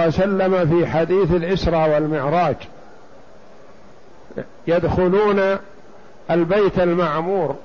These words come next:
في كل يوم سبعون ألف، لا يعودون إليه إلى قيام الساعة.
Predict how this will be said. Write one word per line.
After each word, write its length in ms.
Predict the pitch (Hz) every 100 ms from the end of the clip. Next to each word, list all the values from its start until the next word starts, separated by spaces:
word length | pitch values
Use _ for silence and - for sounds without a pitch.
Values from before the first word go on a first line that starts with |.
| -
في 140 | 180
كل 300 | 170 208 214
يوم 480 | 196 196 208 208 208
سبعون 560 | 170 190 180 170 202 185
ألف، 360 | 180 190 185 120 - - - - - - - - - - - - - - - - - -
لا 220 | 175 202
يعودون 640 | 208 180 180 190 190 202 180
إليه 480 | 175 180 190 175
إلى 180 | 175 170
قيام 360 | 165 170 160 170
الساعة. 580 | 143 - 175 120 127